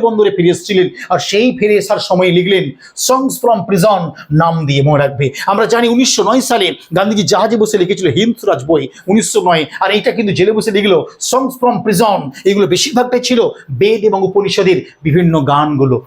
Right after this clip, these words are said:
শ্লোকগুলো লিখেছিলেন। আসছে তিন নম্বর পয়েন্ট, পণ্ডিত জওহরলাল নেহেরু, An autobiography বইটা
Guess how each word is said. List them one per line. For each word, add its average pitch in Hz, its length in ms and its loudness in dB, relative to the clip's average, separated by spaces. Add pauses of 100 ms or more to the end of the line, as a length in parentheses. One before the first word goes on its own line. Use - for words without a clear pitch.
(100)
শ্লোকগুলো 170 480 2
লিখেছিলেন। 135 400 -2 (300)
আসছে - 240 -2
তিন 269 180 2
নম্বর 277 220 2
পয়েন্ট, 175 260 0 (180)
পণ্ডিত 220 240 0
জওহরলাল 277 480 2
নেহেরু, 190 300 0 (680)
An 214 100 2
autobiography 240 720 2
বইটা 180 360 0